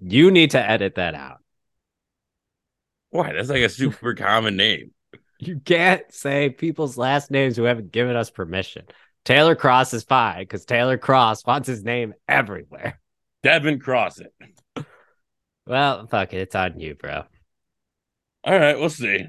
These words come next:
Speaker 2: I'll just
Speaker 1: But you
Speaker 2: text
Speaker 1: can't
Speaker 2: him.
Speaker 1: say other people's last names that aren't associated with the production.
Speaker 2: So I can't say your last name?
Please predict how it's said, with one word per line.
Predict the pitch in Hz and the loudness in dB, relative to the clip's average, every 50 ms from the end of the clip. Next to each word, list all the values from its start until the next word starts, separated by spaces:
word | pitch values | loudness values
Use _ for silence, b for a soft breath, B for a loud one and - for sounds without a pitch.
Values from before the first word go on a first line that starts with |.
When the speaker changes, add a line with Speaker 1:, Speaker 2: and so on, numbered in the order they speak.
| - - | -12 -16
Speaker 2:
I'll | - - | -14 -8
just | - 131 110 131 | -6 -4 -2 0
Speaker 1:
But | 135 | 0
you | 175 180 | 2 4
Speaker 2:
text | - - | 6 6
Speaker 1:
can't | 196 196 196 | 6 6 6
Speaker 2:
him. | - | 6
Speaker 1:
say | 254 226 - - | 4 4 4 4
other | 175 185 202 214 208 214 202 190 | 6 6 8 8 8 8 6 6
people's | 160 185 170 165 147 - 147 143 135 117 | 6 6 6 6 4 4 0 0 0 0
last | 123 123 117 117 113 - - | 0 0 0 0 -2 -4 -6
names | 117 110 101 95 92 87 90 | -8 -8 -6 -8 -10 -10 -10
that | 95 92 - | -10 -10 -6
aren't | - 110 98 98 98 - | -4 -2 -2 -2 -4 -6
associated | 104 98 - - 104 98 90 - 95 87 85 82 | -10 -8 -6 -4 -4 -4 -4 -6 -8 -10 -10 -10
with | 87 82 | -10 -12
the | - 73 | -12 -16
production. | - - - 73 67 - - - | -20 -16 -14 -12 -12 -12 -8 -2
Speaker 2:
So | - 120 | 0 2
I | 110 | 2
can't | 113 127 117 98 | 4 2 2 2
say | 117 104 | 2 2
your | 101 113 120 113 | 2 4 4 4
last | 98 82 78 - - | 4 2 0 -2 -6
name? | - 98 95 - | -10 -18 -18 -20